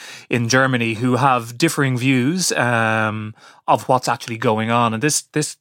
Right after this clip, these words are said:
question of the antibody test and what it might reveal about the real spread of covid nineteen within the population as a whole, obviously is, is kind of crucial. It's key, isn't it? Because if, as was suggested by the test you mentioned, that there's a much higher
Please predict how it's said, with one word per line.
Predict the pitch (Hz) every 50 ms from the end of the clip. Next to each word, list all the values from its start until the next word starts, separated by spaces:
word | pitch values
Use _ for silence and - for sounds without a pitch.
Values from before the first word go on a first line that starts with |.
| _ _ _ _ _ _
question | - 151 147 143 - - 127
of | 117 107
the | 113
antibody | 110 117 117 135 113 117 113 117 113
test | - - 120 117 - -
and | 120 113
what | 117 113
it | 120 113
might | 107 107 104 113
reveal | 104 107 117 110 113 110 107 - - - - - _
about | - 107 113 110 -
the | 113
real | 110 117 117 117 113
spread | - - - 113 110 107 107 101 -
of | - - 110 107 104 101 101 - -
covid | - 113 104 104
nineteen | - 110 104 104 - 117 110 107
within | 104 104 113 101
the | 104
population | - 113 110 - - 110 107 107 107 - 117
as | 104 101
a | 101 104
whole, | 110 110 87 - - - - - - -
obviously | 139 147 143 120 139 120 98
is, | 92 - - _ _
is | - 110 -
kind | - - - 92 78
of | - _
crucial. | - - 127 156 - - 85
It's | - - -
key, | - - 156 151 107
isn't | 104 127 147
it? | 160 156
Because | - 113 104 - 117 110 107 107 95 - - - - - - - _ _ _ _
if, | - 123 120 - - - - _ - 571 -
as | 127 113 107 101 104 107 - - _ _ _ _ _ _ -
was | 117 110 -
suggested | - 113 107 117 117 - - -
by | 110 107
the | 98 -
test | - - 123 104 - - -
you | 98
mentioned, | 104 123 175 196 175 - 147 127 117
that | 113 113 - -
there's | 110 107 101
a | 110
much | - 135 120 -
higher | - 123 120 110 107 107 104